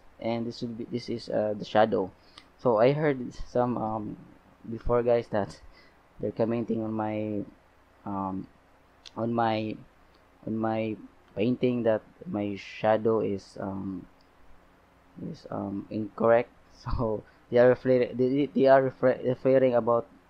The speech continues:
the reflection. So I think, um, uh, this one is, uh, best way to how to explain it. Okay. So again, guys, this is the shadow and this is the reflection.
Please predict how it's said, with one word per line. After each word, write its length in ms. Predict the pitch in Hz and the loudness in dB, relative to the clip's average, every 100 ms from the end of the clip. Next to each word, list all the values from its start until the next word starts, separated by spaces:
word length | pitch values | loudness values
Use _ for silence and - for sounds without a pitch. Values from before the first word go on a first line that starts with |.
| _ _ _ _ | _ _ _ _
the 100 | 117 | 4
reflection. 680 | 120 127 127 - 120 110 98 | 4 4 0 0 0 0 -4
So 420 | - 107 104 - - _ _ _ _ _ _ _ _ - | -6 -4 -4 -8 -18 _ _ _ _ _ _ _ _ -14
I 60 | - | -12
think, 380 | - 113 110 - | -6 -6 -4 -6
um, 500 | 104 101 95 92 - _ _ _ _ _ _ _ _ _ _ | -6 -6 -8 -12 -16 _ _ _ _ _ _ _ _ _ _
uh, 100 | 110 | -6
this 160 | 117 - | -4 0
one 200 | 131 117 | 2 2
is, 160 | - | 0
uh, 280 | 113 107 101 104 | 0 0 0 -4
best 240 | 107 - | -6 -2
way 100 | 113 | -2
to 160 | - 104 | -2 -2
how 100 | 107 | -2
to 220 | 107 104 | 0 -2
explain 400 | 107 - 110 104 | -4 -4 -2 -2
it. 80 | - _ _ - - - | -8 _ _ -20 -20 -14
Okay. 400 | 101 - 104 123 139 - _ - - - _ _ _ _ _ _ _ _ _ _ _ _ _ _ _ _ _ _ _ _ _ _ _ _ _ _ _ - - _ _ _ _ _ _ _ - | -14 -10 -8 -8 -10 -20 _ -20 -20 -20 _ _ _ _ _ _ _ _ _ _ _ _ _ _ _ _ _ _ _ _ _ _ _ _ _ _ _ -20 -20 _ _ _ _ _ _ _ -10
So 460 | 95 95 95 92 95 - _ _ _ _ - | -8 -6 -8 -10 -14 -20 _ _ _ _ -8
again, 200 | 110 139 | 0 4
guys, 160 | 151 147 | 4 2
this 140 | 131 | -2
is 120 | 117 | -2
the 120 | 107 | -4
shadow 420 | 101 127 127 131 113 | 4 4 6 6 4
and 100 | 107 | 0
this 140 | 104 | -6
is 80 | 101 | -2
the 100 | 104 | 0
reflection. 680 | 101 - 110 - 107 92 | 0 0 -2 -4 -12 -14